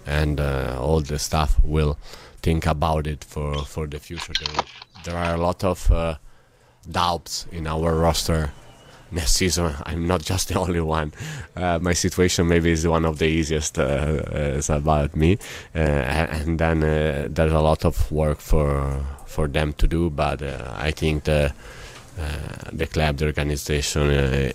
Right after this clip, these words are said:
uh, has to be proud and is proud of, uh, what we have done in this season. Unfortunately, we didn't lift trophy,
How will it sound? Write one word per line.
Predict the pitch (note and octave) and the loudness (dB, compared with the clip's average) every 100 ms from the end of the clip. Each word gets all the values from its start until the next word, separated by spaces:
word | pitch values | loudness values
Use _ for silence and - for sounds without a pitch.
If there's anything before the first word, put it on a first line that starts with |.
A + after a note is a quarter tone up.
| - | -6
uh, | - - - - C#2+ | -6 -6 -8 -6 -2
has | - - | 0 0
to | |
be | D2 D2 | 0 0
proud | - D2+ C#2+ D2 | 2 2 2 0
and | C#2 | -2
is | D2 | -4
proud | - D2+ C#2+ | 0 0 2
of, | C#2+ C2+ | 0 -2
uh, | C#2 C2 C2 C2+ C2+ C#2 | -2 -2 -4 -6 -8 -2
what | C#2+ D2 - | -2 0 0
we | |
have | D2 | 0
done | D2 C#2+ | 0 2
in | C#2+ | 2
this | C#2+ C#2 | 2 0
season. | - C#2+ D2 | 0 2 2
Unfortunately, | C#2+ D#2 D#2 D#2 D2 | 2 2 4 4 4
we | |
didn't | D2 D2+ D2 | 4 4 2
lift | D2+ D2 - | 2 0 0
trophy, | D2 C#2+ D2 C#2 | 2 4 2 0